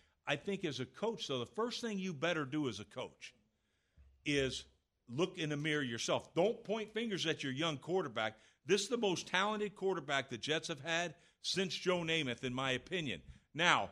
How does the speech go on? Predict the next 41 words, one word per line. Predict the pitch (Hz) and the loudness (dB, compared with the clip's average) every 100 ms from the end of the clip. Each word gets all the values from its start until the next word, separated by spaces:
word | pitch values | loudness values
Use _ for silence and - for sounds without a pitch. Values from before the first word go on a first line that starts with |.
| - - | -6 2
is | 175 143 | 4 6
he | 151 | 4
a | |
polished | 127 160 185 190 - | 4 4 4 4 0
guy? | 240 240 | -2 -2
Hell | 196 262 302 | -2 -2 0
no. | 320 147 | 0 0
But | 131 156 | 2 2
if, | 151 160 | 2 0
if | 165 294 | 0 4
you | 415 | 4
expected | - - 208 180 175 | 4 -2 -2 -2 -2
a | 131 | 0
rookie | 139 226 233 208 | 4 4 2 -8
quarterback | 214 202 143 131 123 - _ _ - | -4 -2 -2 -2 -4 -4 _ _ -4
to | 151 | -4
come | - 220 220 | 2 2 2
in | 196 | -2
here | 156 180 165 143 - - _ 151 | -2 0 2 0 -4 -20 _ 0
and | 147 117 | 2 2
dominate | 156 190 196 160 139 131 | 4 4 4 2 0 0
things, | 147 170 208 | -2 0 0
that | 214 190 | -2 -2
you, | 226 226 160 | -6 -8 -4
th-, | 208 208 | -4 0
there's | 202 196 | -2 0
no | 233 | 2
way. | 247 190 | 4 4
It | 135 | 2
doesn't | 202 208 180 143 | 0 0 -2 -4
happen, | 202 190 - 73 _ _ _ _ | -4 -4 -4 -10 _ _ _ _
all | 113 | -2
right? | 117 151 180 | 2 2 2
It's | 160 165 - | -2 -2 -2
hard | 180 202 233 202 | 6 6 6 6
to | 202 | 4
win | 190 220 214 175 | 4 2 0 0
with | 143 139 | -2 -2
a | 139 | -2
rookie | 156 175 180 | -2 -2 -4
quarterback. | - 202 202 151 113 87 | -2 2 2 2 -2 -2